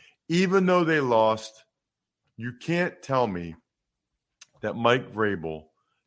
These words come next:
doesn't maximize what he gets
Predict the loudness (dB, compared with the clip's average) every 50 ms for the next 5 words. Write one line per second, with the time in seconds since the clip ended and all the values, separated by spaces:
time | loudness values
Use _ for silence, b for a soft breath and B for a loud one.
0 | _ _ 2 2 2 2 -2 -8 -8 -10 -10 -4 -2 0 0 -2 -4 -8 -10 -10
1 | -6 -6 -4 -4 -4 -4 -6 -8 -10 -14 -18 -20 _ _ _ _ _ _ _ _
2 | _ -4 0 0 0 0 -2 -8 -12 -12 -10 -4 -2 -2 -2 -2 -6 -12 -16 -16
3 | -16 -18